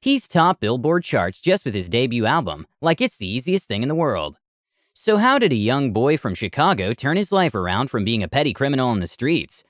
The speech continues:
to getting featured in every entertainment magazine? In today's video, we'll look at the evolution of Polo G and how he ended up to be in the great position of success he's in today. Before we get started, make sure to leave a like on this video if you're a fan of Polo G.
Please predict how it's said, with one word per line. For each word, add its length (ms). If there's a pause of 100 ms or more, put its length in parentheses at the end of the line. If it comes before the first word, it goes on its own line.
(140)
to 80
getting 260
featured 380
in 120
every 260
entertainment 500
magazine? 640 (460)
In 100
today's 400
video, 340
we'll 220
look 160
at 80
the 140
evolution 440
of 140
Polo 320
G 460 (160)
and 100
how 160
he 140
ended 180
up 220
to 100
be 160
in 60
the 100
great 300
position 380
of 120
success 420
he's 200
in 100
today. 560 (560)
Before 300
we 80
get 160
started, 420
make 220
sure 140
to 80
leave 180
a 40
like 280
on 100
this 160
video 380
if 80
you're 120
a 60
fan 240
of 120
Polo 340
G. 480